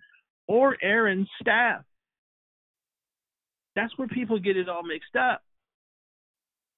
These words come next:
He doesn't identify himself as the Nakash. They always talk about that staff thrown on Pharaoh's ground as being a type of the Lord who became sin and swallowed up the other serpents. That's wrong.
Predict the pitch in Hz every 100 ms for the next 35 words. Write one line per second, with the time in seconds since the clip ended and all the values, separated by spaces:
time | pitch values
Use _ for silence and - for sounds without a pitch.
0 | - 233 269 254 220 147 160 208 214 -
1 | 185 180 180 170 - 175 160 - _ _
2 | _ 160 147 - 156 143 - 135 147 226
3 | - - _ _ _ _ _ _ _ _
4 | _ _ _ _ _ _ _ 175 240 240
5 | 220 202 208 196 196 190 165 156 - 196
6 | 190 - 196 190 175 156 196 185 170 143
7 | 175 214 190 139 170 165 156 175 147 151
8 | 143 143 143 156 139 139 147 135 - 147
9 | 135 - 143 139 135 135 135 131 127 -
10 | 185 165 135 185 175 151 131 175 262 269
11 | 147